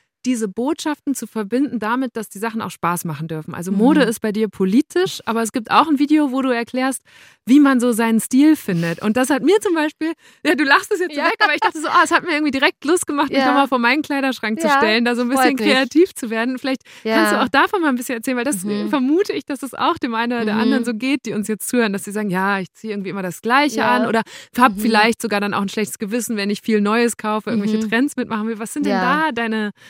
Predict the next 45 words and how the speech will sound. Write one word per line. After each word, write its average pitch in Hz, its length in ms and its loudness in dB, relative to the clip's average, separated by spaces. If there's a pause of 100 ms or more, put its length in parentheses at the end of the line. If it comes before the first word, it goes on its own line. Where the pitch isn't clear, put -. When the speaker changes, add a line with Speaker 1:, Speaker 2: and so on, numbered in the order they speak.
(220)
Speaker 1:
deine 220 200 -2
Tipps? - 680 -4 (140)
So. 175 300 -8 (100)
Speaker 2:
Ja, 277 240 2
also 220 160 -8
ich 208 140 -14
glaub, 220 320 -2 (1400)
es - 160 -10
geht 233 140 -2
ja 240 80 2
drum, 226 460 -4
was, - 520 -4 (180)
also 185 200 -2 (100)
wie 247 180 -4
kann 262 160 -2
man 233 80 0
seine 202 220 -2
eigenen 196 300 0
Ressourcen, 190 480 -4
aber 220 220 0
auch - 120 -2 (140)
die 196 180 -4
externen 185 480 -2
Ressourcen 185 760 -4 (400)
gut 226 200 -4
einsparen, 170 640 -2
so. 160 240 -6
Und 208 160 -4
ich 202 80 -2
Speaker 1:
Mhm. 220 60 -4
Speaker 2:
glaub, 196 200 -2
wenn 202 120 -2
man 190 200 -2
nicht 190 220 -8
weiß, 190 260 -2
was 180 140 -4
man 180 160 -4
anziehen 214 400 -6
soll 233 140 -2
und 196 140 -2
wie 226 100 -4
man 247 140 -2
sich 220 200 -8
anziehen 220 320 -6
soll, 220 180 -2